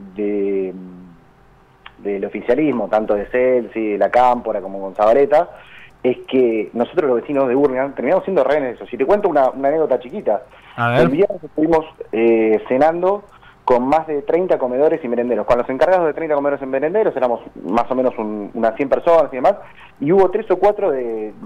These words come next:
Speaker 1: comedores que, que yo trabajo hace muchísimo tiempo, que ellos cobran, eh, cobran como una cápita de, de, de parte de provincia que la gestiona el municipio, y nos dijeron que, por ejemplo, esos comedores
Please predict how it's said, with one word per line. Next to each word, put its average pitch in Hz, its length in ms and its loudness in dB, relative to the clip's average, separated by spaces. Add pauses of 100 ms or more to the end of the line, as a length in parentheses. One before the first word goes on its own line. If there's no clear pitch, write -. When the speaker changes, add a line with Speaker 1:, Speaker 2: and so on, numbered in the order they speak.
Speaker 1:
comedores 117 460 4
que, 107 300 0
que 101 120 -8
yo 123 80 0
trabajo 113 580 2
hace 98 140 -4
muchísimo 120 380 0
tiempo, 196 340 0
que 123 80 -6
ellos 120 160 -6
cobran, 123 420 2 (560)
eh, 101 920 2
cobran 117 380 2
como 110 200 -8
una 110 540 -6
cápita 127 400 -2
de, 98 380 -4
de, 92 720 -8 (300)
de 98 140 -4
parte 127 240 -2
de 113 80 -4
provincia 123 420 -8
que 101 100 -10
la 95 80 -4
gestiona 123 320 -2
el 120 40 2
municipio, 185 480 -2 (460)
y 123 60 -2
nos 131 140 2
dijeron 151 300 -2
que, 135 140 -8
por 127 160 -2
ejemplo, 113 460 -6 (440)
esos 175 260 -2
comedores 180 520 0